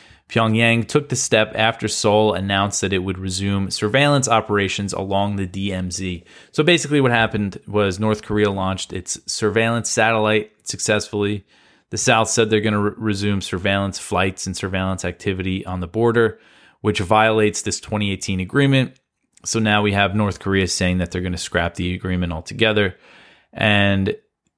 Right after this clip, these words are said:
um, you know, it's just the situation on the Korean Peninsula continues to deteriorate. And I just don't see any, you know, the U S taking any steps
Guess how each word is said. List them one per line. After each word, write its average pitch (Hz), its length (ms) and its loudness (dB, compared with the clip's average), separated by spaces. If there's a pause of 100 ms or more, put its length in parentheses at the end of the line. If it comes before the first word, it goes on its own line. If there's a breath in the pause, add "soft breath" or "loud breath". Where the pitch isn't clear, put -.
(120)
um, 90 540 0 (1300)
you 110 160 2
know, 80 240 -4 (500)
it's 120 220 -2
just - 200 2
the 98 100 -2
situation 98 920 0
on 113 200 2
the 107 60 2
Korean 104 300 0
Peninsula 92 500 -2
continues 135 840 2
to 110 120 2
deteriorate. 95 920 2 (460 soft breath)
And 101 180 0
I 107 80 4
just 104 200 -2
don't 107 100 4
see 95 640 0
any, 92 540 -4 (880)
you 110 100 -2
know, 104 100 2
the 92 120 -2
U 104 280 4
S 95 220 2
taking 95 400 -2
any 87 160 -2
steps - 640 0